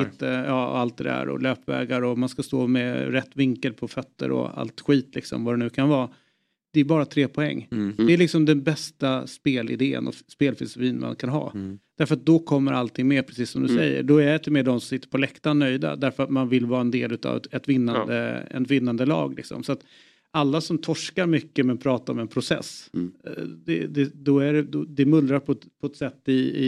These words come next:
Speaker 1: i föreningen då som, som absolut inte är positivt. Så att det är bara vinna som gäller.
Speaker 2: Mm.
Speaker 1: Om du vill ha en bra arbetsmiljö,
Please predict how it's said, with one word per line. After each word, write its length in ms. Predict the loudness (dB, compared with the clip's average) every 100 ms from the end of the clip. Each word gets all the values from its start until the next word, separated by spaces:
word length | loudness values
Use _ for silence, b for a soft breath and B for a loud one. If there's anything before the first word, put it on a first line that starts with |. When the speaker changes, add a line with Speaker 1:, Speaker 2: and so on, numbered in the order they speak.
| 0
Speaker 1:
i 40 |
föreningen 460 | 0 -2 0 -2 -4
då 160 | -6
som, 340 | -6 -6 -6 -8
som 200 | -6 -6
absolut 420 | -6 -6 -4 -2
inte 220 | -2 -2
är 20 | -4
positivt. 580 | -2 -2 -2 -2 -2
Så 60 | -2
att 100 | -4 b b b b b _
det 240 | -2 2 4
är 500 | 2 2 0 -2 -4 _
bara 480 | -2 2 4 2 0
vinna 320 | 0 0 -2
som 160 | 0 0
gäller. 300 | 2 -2 -6
Speaker 2:
Mm. 240 | -8 -2
Speaker 1:
Om 200 | 2 2
du 80 | 4
vill 140 | 4
ha 180 | 4 2
en 200 | 0 0
bra 260 | 2 2 2
arbetsmiljö, 680 | 0 -4 -4 0 2 0